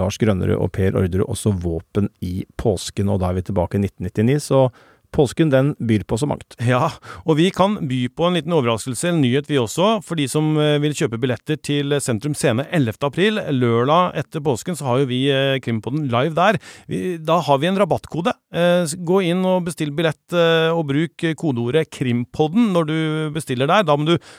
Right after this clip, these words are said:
Speaker 2: trykke på et setevalg, eh, du får opp et salgkart, og så trykker du på setevalg, og da kommer det en sånn liten boks hvor du kan skrive inn Krimpodden. Da er det tjuefem prosent, eh, rabatt på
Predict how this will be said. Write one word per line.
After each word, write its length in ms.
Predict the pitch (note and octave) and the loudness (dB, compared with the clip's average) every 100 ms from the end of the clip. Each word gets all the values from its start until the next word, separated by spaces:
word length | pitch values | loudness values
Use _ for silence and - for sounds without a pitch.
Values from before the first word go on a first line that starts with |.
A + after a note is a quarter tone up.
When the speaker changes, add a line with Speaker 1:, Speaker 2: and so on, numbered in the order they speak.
| - | -4
Speaker 2:
trykke 320 | F3+ - C3 | -4 -2 -6
på 300 | - C3+ C#3+ | -2 2 2
et 100 | C3+ | 0
setevalg, 720 | - D#3 A2+ A2+ A2 C3 D3 | -2 -2 -2 -2 0 0 0
eh, 640 | C#3+ C#3 C3+ C3 C3 C3+ C3+ | 0 2 4 2 2 2 -2
du 120 | C3 | -4
får 140 | A#2+ A2+ | -2 -2
opp 80 | |
et 100 | - | -2
salgkart, 480 | - A#2 A2 F3+ - | 0 0 2 0 0
og 80 | B2+ | -4
så 160 | B2+ B2 | -6 -4
trykker 240 | C3 A#2 | -4 -4
du 80 | - | -6
på 80 | A2+ | -2
setevalg, 420 | D3 - D#3 F3 | -2 2 2 2
og 80 | C#3 | 2
da 100 | C#3 | 0
kommer 280 | - G#2+ | 0 0
det 80 | C3 | 2
en 60 | C#3 | 2
sånn 100 | C3+ | 2
liten 160 | D3+ | 2
boks 300 | D3+ - - - - - | -2 -2 -6 -8 -12 -6
hvor 100 | - | 0
du 60 | B2+ | 2
kan 140 | D3 | 0
skrive 360 | - D3 B2 A2 | -2 -2 0 2
inn 120 | C3+ | 0
Krimpodden. 480 | - A#2+ A#2 C#3 D3+ - | 2 -2 0 0 0 -2
Da 140 | - A2+ | -2 2
er 100 | E3 | 2
det 60 | - | 2
tjuefem 480 | - G3 - B2+ B2 | 0 0 0 0 0
prosent, 420 | G#3 - D#3 F#3 - | -2 0 0 -2 -2
eh, 480 | F3 D#3+ D#3+ D#3+ D#3 | 0 2 2 2 0
rabatt 460 | E3+ G3+ - - - | 0 -2 -6 -14 -6
på 320 | D3 D3 | -2 0